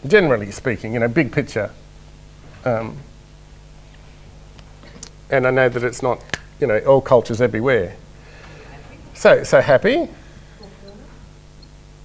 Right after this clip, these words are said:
Uh, fulfillment. Yeah,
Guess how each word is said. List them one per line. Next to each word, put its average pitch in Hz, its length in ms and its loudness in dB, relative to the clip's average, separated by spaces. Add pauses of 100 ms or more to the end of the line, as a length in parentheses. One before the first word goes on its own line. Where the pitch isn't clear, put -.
(100)
Uh, 117 140 0
fulfillment. 156 600 -4 (2250)
Yeah, 127 220 4